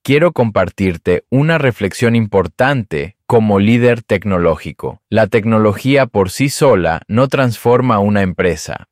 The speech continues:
Lo que transforma una empresa es la capacidad de sus líderes para conectar tecnología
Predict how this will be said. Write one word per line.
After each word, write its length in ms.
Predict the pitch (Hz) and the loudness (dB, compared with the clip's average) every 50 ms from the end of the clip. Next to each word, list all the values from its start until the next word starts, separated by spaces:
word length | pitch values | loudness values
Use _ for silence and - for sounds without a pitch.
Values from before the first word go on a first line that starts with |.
| _ _ | _ _
Lo 140 | 110 120 113 | 0 0 2
que 120 | 135 127 | 2 -2
transforma 640 | 104 113 117 110 107 - - 143 151 156 151 139 | 0 0 -2 -2 -2 0 0 0 0 2 2 2
una 180 | 131 123 120 110 | 2 2 2 0
empresa 640 | 101 95 82 101 95 92 82 82 - 87 80 80 - - | 0 0 0 0 0 0 0 -2 -4 -4 -4 -4 -6 -4
es 200 | - 120 127 120 | -2 -2 0 2
la 140 | 135 131 117 | 0 0 0
capacidad 680 | - 117 101 - 101 98 92 - 98 87 95 95 98 98 | 0 -2 0 0 0 -2 -2 -4 -2 0 2 2 2 2
de 160 | 98 101 98 | 0 -2 -4
sus 240 | 90 - 92 85 85 | -4 -6 -10 -8 -4
líderes 580 | 98 113 131 139 139 135 131 135 135 131 - - _ | 0 2 2 4 4 2 2 0 0 -2 -6 -14 _
para 260 | - 113 107 104 98 | -2 0 2 2 0
conectar 580 | - - 107 98 98 87 - _ 123 120 123 123 | 0 -2 -2 -2 -2 -4 -2 _ 0 0 0 0
tecnología 840 | - 143 120 123 120 113 113 113 107 - 110 101 98 92 92 98 104 | -2 -4 -2 0 0 2 2 2 0 0 0 2 2 2 0 0 -6